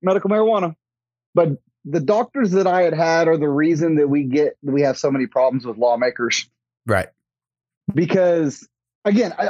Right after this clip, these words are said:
Speaker 1: I've not used this one. The last time I did, the guy went through my records. He looked at my shoulder. It was all worked out. This guy we show up in a room, and me and my nana, okay? We, 'cause we got ours re-, stood, done the same day, we renewed the same day. And by the way, you can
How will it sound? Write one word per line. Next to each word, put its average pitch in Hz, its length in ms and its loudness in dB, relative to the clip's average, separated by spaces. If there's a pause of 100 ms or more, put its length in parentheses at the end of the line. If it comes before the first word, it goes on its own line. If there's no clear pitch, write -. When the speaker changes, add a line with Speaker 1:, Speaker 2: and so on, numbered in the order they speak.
Speaker 1:
I've 185 220 2
not 208 240 0
used 190 200 2
this 160 100 -2
one. 160 80 -2
The 165 60 2
last 220 200 0
time 240 160 2
I 208 60 2
did, 190 240 0
the 180 60 -2
guy 170 180 2
went 165 200 -2
through 160 120 0
my 139 100 0
records. 196 460 0
He 160 60 2
looked 156 200 -2
at 131 60 -10
my 120 100 -4
shoulder. 220 480 0 (320)
It 285 60 0
was 285 120 2
all 247 140 2
worked 226 220 -2
out. 208 180 0 (840)
This 311 240 -2
guy 156 400 0 (720)
we 214 200 0
show 247 300 0
up 240 140 -4
in 226 80 0
a 220 60 2
room, 190 220 0
and 185 140 0
me 214 120 2
and 226 80 2
my 208 140 2
nana, 180 420 0 (180)
okay? 147 260 0 (220)
We, 180 300 0
'cause 190 120 0
we 185 100 2
got 185 140 2
ours 175 180 0
re-, 180 180 0 (120)
stood, 156 340 -4
done 175 180 0
the 165 60 -6
same 185 160 0
day, 180 100 2
we 165 120 0
renewed 165 300 0
the - 20 -20
same 139 180 0
day. 135 100 2
And 135 80 0
by 170 120 2
the 175 80 -2
way, 202 260 0 (240)
you 220 120 2
can 226 180 -2